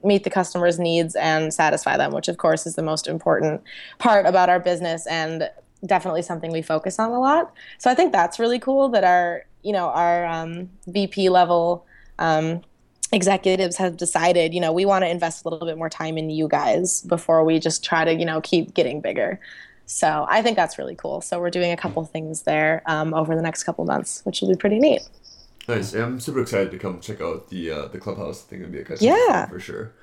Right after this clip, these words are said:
Speaker 1: Definitely. I'll show you around.
Speaker 2: Yeah. <laughs> So a, a lot of, like, the clothes that people are gonna get in the trunks are kind of more,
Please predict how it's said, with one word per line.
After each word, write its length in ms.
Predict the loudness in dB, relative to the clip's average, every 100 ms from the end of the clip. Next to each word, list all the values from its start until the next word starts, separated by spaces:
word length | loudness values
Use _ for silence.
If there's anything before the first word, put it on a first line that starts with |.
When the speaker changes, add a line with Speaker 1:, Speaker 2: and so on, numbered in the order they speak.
| -2
Speaker 1:
Definitely. 440 | 0 2 4 4
I'll 100 | 2
show 160 | 0 0
you 180 | 0 -2
around. 440 | -4 -6 -10 -14 -2
Speaker 2:
Yeah. 720 | 0 0 0 0 0 0 0 0
<laughs> 20 | -6 -14 _ -12 -12 -12 -18 -10
So 460 | 0 2 0 -4 -12
a, 460 | -12 -8 -8 -4 -2
a 0 |
lot 240 | 0 0
of, 120 | 0
like, 160 | -2 -4
the 60 | -6
clothes 420 | -2 0 0 -4
that 400 | -4 -2 -4 -6
people 240 | -8 -6
are 40 | -6
gonna 160 | -6
get 160 | -4 -4
in 60 | -4
the 80 |
trunks 360 | -8 -8 -8 -8
are 100 | -10
kind 260 | -8 -8 -6
of 220 | -8 -8
more, 640 | -6 -6 -4 -4 -6 -6